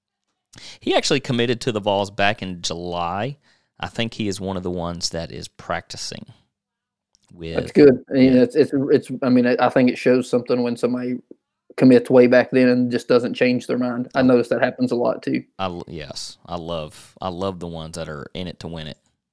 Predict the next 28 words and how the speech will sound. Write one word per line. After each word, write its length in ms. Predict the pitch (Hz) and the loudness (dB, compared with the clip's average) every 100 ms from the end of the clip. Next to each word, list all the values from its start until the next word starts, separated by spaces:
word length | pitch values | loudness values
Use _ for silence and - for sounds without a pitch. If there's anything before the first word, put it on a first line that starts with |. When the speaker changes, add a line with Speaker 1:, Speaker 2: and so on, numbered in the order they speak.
| _ | _
Speaker 1:
right? 240 | - 82 76 _ _ _ _ _ - - | -16 -14 -16 _ _ _ _ _ -4 4
Speaker 2:
Yep. 260 | 131 - _ _ - | 4 2 _ _ -2
Speaker 1:
Number 200 | 135 147 | 0 2
twelve, 360 | 151 156 143 | 4 6 4
Jordan 460 | 123 139 160 165 131 | 4 6 8 6 -2
Phillips, 580 | - - 160 165 123 - | 0 4 6 6 2 -2
big 420 | 104 131 156 139 | -2 4 4 4
boy 300 | 139 147 147 | 4 6 6
right 340 | 143 139 139 131 | 6 4 2 2
here, 280 | 147 147 135 | -2 -2 -4
defensive 380 | 120 143 139 | -4 -6 -4
line, 220 | 127 139 127 | -2 -2 -2
six 320 | - 143 - | -2 -4 -4
two, 260 | - 160 | -4 -4
three 380 | 135 - 143 156 | -6 -6 -2 -2
hundred 520 | 135 135 131 113 101 | -2 -2 -2 -2 -4
pounds, 540 | - 135 127 123 123 - _ _ | -6 -4 -2 -2 -2 -6 _ _
pure 580 | - 143 139 139 139 139 - - _ | -8 -4 -2 0 0 -4 -8 -20 _
strength 720 | - - - 120 117 113 - - | -4 -2 0 0 0 -2 -10 -6
that 240 | 107 101 | -2 0
we 140 | 92 104 | -2 -6
need, 340 | 101 101 95 | -4 -4 -4
explosive 1000 | - 98 - - - 175 247 - 107 82 - - _ | -4 -4 -4 -6 2 4 4 4 -2 -6 -12 -20 _
defensive, 540 | 110 120 135 117 104 - - | -6 -4 -4 -4 -6 -8 -6
uh, 280 | 98 90 76 - | -2 -2 -4 -8
uh, 160 | 90 87 | -8 -8
defensive 440 | 92 180 214 101 | -6 -4 -4 -6
tackle, 560 | - 113 104 95 90 | -4 -4 -2 -4 -4